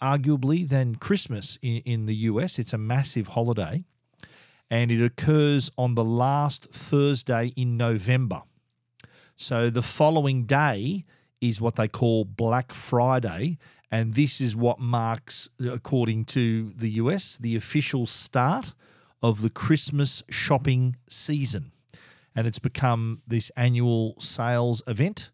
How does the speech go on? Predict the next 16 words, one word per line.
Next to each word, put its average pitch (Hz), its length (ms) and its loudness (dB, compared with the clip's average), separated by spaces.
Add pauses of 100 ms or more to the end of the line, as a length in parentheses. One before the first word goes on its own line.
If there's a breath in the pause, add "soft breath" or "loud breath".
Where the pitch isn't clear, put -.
(440 soft breath)
that 110 460 -2
can, 110 480 -2
uh, 110 480 -6 (220)
get, 120 260 -4
you 117 160 -2
can 110 160 -2
bag 113 260 0
yourself 113 320 -2
a 113 60 -6
bargain. 117 360 0
Whether 110 180 0
you're 113 100 0
buying 110 280 2
for - 120 -2
yourself 165 640 -2
or 117 460 2